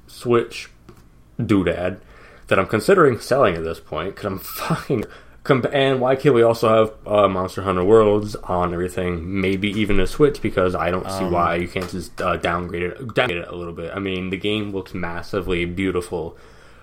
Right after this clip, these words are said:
Speaker 1: on the P S four, and it can't, it, it cannot be put on the Switch with much, uh, fidelity on it, so it would have to be dumbed down. But I mean, I'll take a dumbed down version if I can get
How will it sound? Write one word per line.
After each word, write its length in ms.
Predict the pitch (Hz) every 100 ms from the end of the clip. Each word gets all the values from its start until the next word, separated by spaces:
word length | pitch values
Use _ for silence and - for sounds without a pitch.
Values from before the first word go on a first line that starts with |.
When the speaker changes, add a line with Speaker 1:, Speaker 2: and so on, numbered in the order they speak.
| -
Speaker 1:
on 260 | - 95 90
the 60 | 85
P 200 | - 90
S 160 | 87
four, 480 | - 92 87 82 - - -
and 520 | 95 87 85 85 85
it 220 | 98 -
can't, 300 | - 117 98 - -
it, 220 | 123 -
it 200 | 143 127
cannot 540 | 131 110 92 85 82 120
be 160 | 95 87
put 240 | - 92
on 180 | 92 85
the 80 | 85
Switch 500 | - 95 87 - -
with 140 | 90
much, 320 | 92 85 -
uh, 280 | 92 85 80
fidelity 500 | - 85 87 82 80
on 160 | 78 80
it, 140 | -
so 220 | - 92 98
it 60 |
would 140 | 131 113
have 180 | 120 -
to 60 |
be 100 | 98
dumbed 240 | 90 90 90
down. 340 | 90 87 82
But 180 | 85 87
I 40 |
mean, 180 | 101 90
I'll 160 | 87 98
take 220 | - 110
a 60 | 95
dumbed 280 | 92 98 92
down 200 | 90 90
version 400 | 90 101 90 82
if 100 | 87
I 120 | 85
can 220 | - 85
get 260 | 95 101